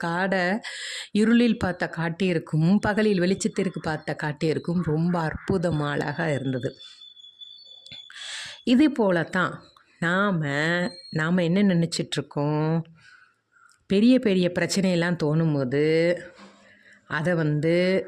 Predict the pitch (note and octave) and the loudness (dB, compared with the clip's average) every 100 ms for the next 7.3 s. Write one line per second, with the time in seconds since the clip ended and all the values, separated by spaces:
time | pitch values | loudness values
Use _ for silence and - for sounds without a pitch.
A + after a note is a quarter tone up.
0 | - - E3+ G3 G3 F#3 D3 C#3+ - - | -6 -4 0 2 2 2 0 -2 -6 -8
1 | F3+ F3 F#3 F3 D#3 D3+ D#3 E3+ E3 D3 | -6 -4 -2 0 0 0 0 -2 -2 -2
2 | E3+ E3+ C#3+ C#3+ D#3+ E3+ E3+ - _ - | 0 0 0 0 0 0 -4 -14 _ -20
3 | - D3+ D#3 D3+ D#3+ F3 E3+ - D#3+ E3 | -8 -4 -2 0 0 0 -2 -6 -4 0
4 | F3+ F#3 E3 F3 A#3 G#3+ G3 F3 D3 - | 0 0 0 2 4 4 2 0 -4 -4
5 | F#3+ G#3 A3 F3+ D#3+ E3 D#3 C3 D#3 G3+ | 0 2 0 0 -2 -2 -2 -2 -2 -2
6 | G3+ F#3+ E3+ D3 C#3 - - E3 D#3+ E3 | -2 -2 -2 -4 -2 -4 -2 -2 0 -2
7 | C3 A#2+ | -4 -6